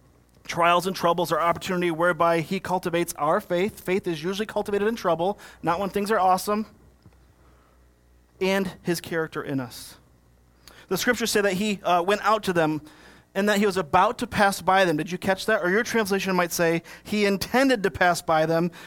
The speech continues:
but they saw him." Now, that translation's difficult. Many scholars debate. This is a tough passage to interpret, actually. Scholars debate about what the meaning of this is because it comes off, doesn't it, as if Jesus was actually now walking up to them and wanting to sneak by, and then they say, "Oh, Jesus!"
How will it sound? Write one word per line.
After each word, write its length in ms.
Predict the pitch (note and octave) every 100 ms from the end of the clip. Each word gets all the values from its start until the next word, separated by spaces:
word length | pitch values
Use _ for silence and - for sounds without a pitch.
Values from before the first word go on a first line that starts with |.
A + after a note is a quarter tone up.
| -
but 160 | F#3
they 160 | - E3+
saw 380 | - G#3 G3+ G#3+
him." 200 | F3 C#3
Now, 120 | D3+
that 220 | F3 -
translation's 720 | - G#3 F#3+ G3+ G3+ F3 D3+ - - - _ -
difficult. 480 | A#3+ G#3+ F3+ D3+ F3
Many 240 | F#3+ A#3
scholars 420 | - G#3 G3 F#3+
debate. 200 | F3+ G3+
This 120 | A3+
is 80 | F#3
a 60 | F3
tough 300 | - G#3 -
passage 440 | G3+ G3+ F#3 E3
to 80 | F#3
interpret, 420 | E3 F3 G3 D#3+
actually. 420 | D3 C#3+ C#3+ C#3 - - - -
Scholars 380 | - G3+ A3 G3
debate 240 | F#3 G3+
about 180 | F3+ F3
what 120 | F#3
the 80 | E3+
meaning 460 | E3+ G3+ A3 F#3+
of 200 | D#3 E3
this 200 | D#3+ D#3
is 140 | E3+ E3+
because 280 | F3+ G3 F#3+
it 120 | F#3+
comes 320 | A#3 B3 F#3
off, 240 | A3+ A3
doesn't 240 | G3+ F#3 G#3
it, 80 | F#3+
as 180 | F#3
if 220 | F#3+ F#3+ - - -
Jesus 500 | D#3 E3 A#3 A3+ A#3
was 260 | G3+ F#3+ F3
actually 440 | G3 F#3+ G3+ G3 G3
now 180 | G3 G3
walking 300 | G3+ G3+ G#3
up 80 |
to 60 | G3+
them 120 | F3+
and 120 | F3+
wanting 420 | G3 A3+ C4 D4+ C#4
to 100 | A3+
sneak 640 | - - B3+ C#4 D4 G#3
by, 440 | G3 A#3+ B3 C4+ A#3+
and 180 | A#3 B3+
then 100 | C4+
they 100 | C4
say, 160 | B3+ C#4+
"Oh, 200 | F#4+ G4
Jesus!" 640 | - F#4+ E4+ D4 - -